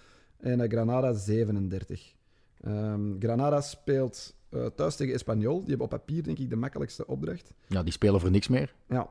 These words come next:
Speaker 1: eh, ja, Cadiz speelt op Alaves, die dit weekend zijn gedegradeerd.
Speaker 2: Mhm.
Speaker 1: Die speelt ook voor niks meer. A-, alle ploegen spelen eigenlijk. En Mallorca op Osasuna. Maar dus Cadiz en Mallorca moeten wel op verplaatsing. Ehm, dus ja, op dit moment staat Cadiz onder de streep.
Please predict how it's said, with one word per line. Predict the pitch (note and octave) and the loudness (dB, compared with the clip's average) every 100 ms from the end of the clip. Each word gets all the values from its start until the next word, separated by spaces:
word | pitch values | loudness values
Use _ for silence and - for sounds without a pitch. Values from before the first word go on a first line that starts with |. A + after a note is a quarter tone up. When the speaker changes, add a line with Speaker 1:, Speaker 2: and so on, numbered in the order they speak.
| - | -10
Speaker 1:
eh, | - B2+ A#2+ A#2 A2+ A2+ G#2+ | -4 0 2 2 2 0 -2
ja, | A#2+ A#2 | -2 -2
Cadiz | C#3 C#3 | 0 -2
speelt | - C#3 C3 | 0 -2 0
op | A2+ | -2
Alaves, | A#2+ A2+ G#2 C3+ - | 0 0 2 0 0
die | A#2 A2+ A2 | -2 -2 -2
dit | A#2 | -6
weekend | B2+ B2 A2+ | -6 -6 -6
zijn | A2+ A2 | -4 -4
gedegradeerd. | G#2 G2+ F2+ B2 | 0 2 4 4
Speaker 2:
Mhm. | C3 | 2
Speaker 1:
Die | - | -4
speelt | - A#2 | -4 -4
ook | - | -4
voor | - | -4
niks | C#3+ | -4
meer. | - - | -6 -6
A-, | A2 - | -4 -4
alle | - A2+ | -6 -6
ploegen | G#2+ G#2 | -6 -8
spelen | - G#2+ | -6 -6
eigenlijk. | G#2 G#2+ - - | -6 -8 -16 -6
En | B2 | 0
Mallorca | B2 D3+ C3+ | 4 4 4
op | C3 - D3 - | 0 2 -2 0
Osasuna. | C#3 B2+ - C3+ A#2+ | -2 -2 -2 -2 -2
Maar | G#2+ | -2
dus | A2+ | -4
Cadiz | - A#2+ D3+ | -4 -2 0
en | D3+ | 2
Mallorca | B2 D3 - | 2 0 0
moeten | B2+ A#2+ | -2 0
wel | B2 B2 | -2 -2
op | B2 | -6
verplaatsing. | - - - G#2+ - G2 G#2+ - _ - - - - - | -8 -12 -6 -6 -6 -8 -8 -10 _ -20 -20 -20 -20 -8
Ehm, | C#3 D3 D3+ D3+ D3+ C3+ | 2 6 8 6 4 2
dus | - B2 | -2 2
ja, | D#3+ | 4
op | B2 | 4
dit | E3 | 2
moment | F3 D#3+ E3 | 2 2 2
staat | - C#3 B2 | 0 0 0
Cadiz | B2+ B2+ F3 | 0 0 0
onder | - F#3 | -2 -2
de | F3+ | -2
streep. | - - F3 F#3+ | -4 -4 -2 -4